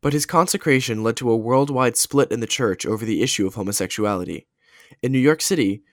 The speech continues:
Congregation Beit Simchat Torah is an L G B T Q welcoming synagogue with an openly gay leader,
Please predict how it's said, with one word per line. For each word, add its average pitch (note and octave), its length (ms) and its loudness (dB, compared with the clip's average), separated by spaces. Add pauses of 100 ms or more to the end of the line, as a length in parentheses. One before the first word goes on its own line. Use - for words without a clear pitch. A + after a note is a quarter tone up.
(160)
Congregation D#3 680 2
Beit C3+ 280 2
Simchat C#3 540 -2
Torah G2 420 -4 (200)
is G#2 140 -6
an G#2 140 -4
L C#3+ 160 2
G D#3+ 140 -4
B F3+ 120 -4
T C#3+ 220 -2
Q C#3 240 -4
welcoming A2 400 -2
synagogue F#2 560 -4 (220)
with B2+ 120 -8
an B2+ 60 0
openly D3 400 0
gay A#2+ 240 2
leader, G2 420 -4